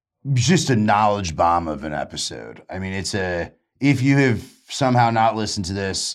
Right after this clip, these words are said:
I would highly recommend you go back and listen to it. His ability to, to not only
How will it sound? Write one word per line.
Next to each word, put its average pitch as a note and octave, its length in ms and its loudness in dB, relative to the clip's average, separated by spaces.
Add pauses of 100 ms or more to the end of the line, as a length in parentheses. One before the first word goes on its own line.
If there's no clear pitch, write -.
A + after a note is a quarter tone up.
I F#2 340 -2
would F#2 500 -6
highly G#2+ 340 0
recommend F#2+ 480 -4
you F2 100 -6
go F2 80 -4
back E2+ 220 -2
and E2 100 -10
listen D#2+ 220 -10
to D#2 220 -8
it. D#2 160 -12 (640)
His B2 160 0
ability A2+ 420 0
to, G2 280 -2
to G2 380 -8
not A#2 500 0
only A#2 1160 0